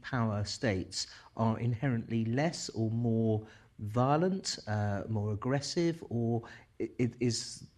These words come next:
are they, do they not have anything inherent in them with regard to warfare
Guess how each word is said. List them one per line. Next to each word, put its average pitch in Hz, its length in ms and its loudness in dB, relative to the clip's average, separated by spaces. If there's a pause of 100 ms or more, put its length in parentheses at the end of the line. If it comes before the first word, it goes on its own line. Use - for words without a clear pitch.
(160)
are 120 140 2
they, 117 100 0
do 123 220 -2
they 131 120 2
not 135 220 0
have 120 180 -2
anything 120 420 2
inherent 110 500 0
in 110 100 0
them 104 140 0
with 104 120 -2
regard 110 440 0
to - 80 -6
warfare 104 680 -2